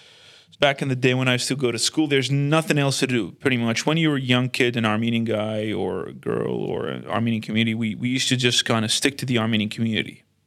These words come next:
Pretty much that's it. So we used to go to Armenian school in the morning.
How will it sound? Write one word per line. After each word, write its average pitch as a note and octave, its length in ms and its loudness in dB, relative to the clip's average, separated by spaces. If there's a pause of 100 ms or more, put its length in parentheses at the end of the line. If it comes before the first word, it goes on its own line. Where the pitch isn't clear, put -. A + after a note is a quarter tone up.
Pretty - 140 0
much G#2 240 -2
that's G2+ 380 -2
it. G#2+ 340 -2 (720)
So C3 340 4
we C3 260 -2
used C#3 100 0
to D3 60 -6
go D3+ 120 2
to D3+ 60 4
Armenian C#3 300 2
school C#3 200 0
in C3 60 -2
the A#2+ 60 -4
morning. E3 440 0